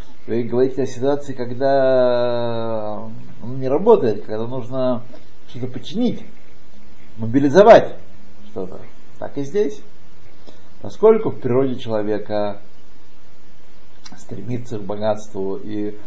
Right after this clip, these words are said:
наслаждаться им, и умножать его, и этому он посвящает свою жизнь, то об этом, э, Писание мало говорит. Говорит тоже, нельзя сказать, что он не говорит вообще.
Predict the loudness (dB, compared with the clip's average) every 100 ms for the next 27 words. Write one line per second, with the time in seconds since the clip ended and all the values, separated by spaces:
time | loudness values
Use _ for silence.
0 | -4 -4 0 0 4 4 4 0 -2 -2
1 | -2 -2 -2 -2 -2 -4 -2 0 0 0
2 | 0 4 4 2 0 0 0 0 0 0
3 | 0 0 0 0 0 -2 -2 -4 -4 -2
4 | 4 4 2 -2 -2 -2 -2 -2 -2 -2
5 | -2 -2 -4 -4 -4 -2 -2 0 0 0
6 | -2 -2 -2 -2 0 0 0 0 -2 -2
7 | -2 -4 -4 -4 -4 0 0 0 -4 -2
8 | 0 4 6 6 4 -2 -2 0 4 6
9 | 6 2 0 0 -2 -2 0 -2 -2 -4
10 | -4 -4 -4 -4 -2 -2 -2 -4 -4 -4
11 | -4